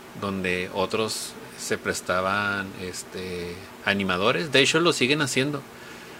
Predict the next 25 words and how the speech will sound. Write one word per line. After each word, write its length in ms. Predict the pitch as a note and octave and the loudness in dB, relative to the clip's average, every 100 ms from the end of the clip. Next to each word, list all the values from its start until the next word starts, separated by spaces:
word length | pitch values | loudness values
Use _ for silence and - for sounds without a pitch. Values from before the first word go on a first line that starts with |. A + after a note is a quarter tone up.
| - - | -18 -8
Se 140 | - | -2
siguen 280 | A#2 A#2+ B2+ | 2 4 4
prestando 680 | B2+ B2+ A#2+ A2+ A#2 C3 C#3 | 2 2 2 2 2 4 4
animadores 800 | B2+ A#2+ A2 G#2 G#2+ A#2+ B2 - | 4 4 2 4 4 2 -2 -2
de 140 | A2+ | 0
entre 200 | G2 F#2 | 0 0
estudio 380 | F#2+ - G#2 G#2+ | -4 0 0 2
en 80 | A#2 | 0
estudio. 420 | G#2 - A2+ A2+ A2 A#2 - G#2 | -2 -2 -2 -2 -6 -12 -16 -10
Entonces, 360 | G2 G2 - | -4 -4 -4
muchas 380 | G#2 A2 G2+ A#2 | -4 -2 2 4
veces 240 | A#2+ A#2 | 4 4
los 160 | A#2 A2+ | 4 4
animadores 560 | A2+ G2+ F#2 F#2 G2 A2+ | 2 2 0 2 0 0
de, 320 | G#2 F2 F#2+ | -2 -4 -4
de 160 | F#2 | -2
un 120 | F2+ G#2 | -2 -2
estudio, 420 | - C3+ C3+ A#2 | -2 0 2 2
digamos, 520 | G2 F#2 G2 G2 F2 | 0 0 -2 -4 -2
el 140 | E2+ E2 | -2 -2
estudio 320 | - F#2+ G2+ | -2 -2 -2
Trigger, 420 | A#2+ C3 B2 A#2 - - - - - - - - - - - - - | 4 4 4 0 -4 -16 -18 -16 -16 -16 -16 -16 -16 -18 -18 -14 -6
este, 640 | F#2+ F2+ - F#2 F2 E2+ E2+ - - | -2 -2 -2 -2 0 -2 -6 -12 -4
a 120 | G2 F#2+ | 4 4
veces 460 | F#2+ - G#2 - | 4 0 -2 -4